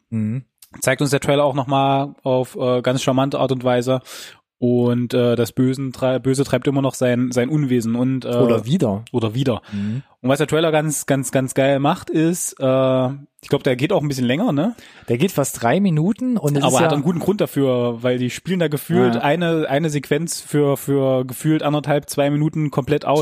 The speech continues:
Speaker 1: Zwei Minuten fast, ja.
Speaker 2: Und die Stimmung, die sie da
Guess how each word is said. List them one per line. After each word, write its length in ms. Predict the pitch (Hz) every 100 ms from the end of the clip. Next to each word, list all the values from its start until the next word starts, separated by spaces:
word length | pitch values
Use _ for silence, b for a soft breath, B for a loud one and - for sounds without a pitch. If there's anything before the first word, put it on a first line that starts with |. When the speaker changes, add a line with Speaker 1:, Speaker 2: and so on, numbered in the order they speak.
| 123
Speaker 1:
Zwei 40 | 127
Minuten 200 | 143 113
fast, 280 | - 104 -
ja. 200 | 110 120 _ _ _ _ _ _ _ _ _ _ _ _ _ _
Speaker 2:
Und 320 | - 151 139 143
die 60 |
Stimmung, 340 | - 175 196 175
die 100 | 156
sie 140 | 147
da 640 | 151 160 175 185 180 160